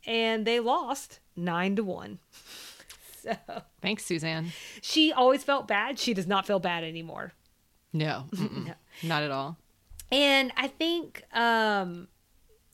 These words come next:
Speaker 1: I think the other thing that seems to be at play here is we're getting some insight. Here's my thing, and tell me what you think.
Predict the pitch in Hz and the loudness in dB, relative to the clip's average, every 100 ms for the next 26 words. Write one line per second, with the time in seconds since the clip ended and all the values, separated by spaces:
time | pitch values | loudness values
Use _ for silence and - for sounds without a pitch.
0 | - 247 - 359 339 208 208 220 214 226 | -12 -10 -4 -4 -4 -2 0 0 0 0
1 | 214 202 214 202 208 214 208 - 214 208 | 0 -2 -4 -4 -4 -4 -4 -4 -4 -2
2 | 214 214 - 185 208 208 277 294 285 220 | -2 -2 -4 -4 -2 0 0 -2 -4 -6
3 | 180 175 - 180 - - _ - - - | -6 -8 -6 -8 -8 -14 _ -20 -20 -20
4 | _ _ _ - 214 302 320 - 233 196 | _ _ _ -18 -6 -4 -4 -2 -4 -2
5 | 185 175 175 196 185 185 165 - - - | -6 -8 -10 -6 -4 -4 -6 -12 -14 -14
6 | - - | -14 -18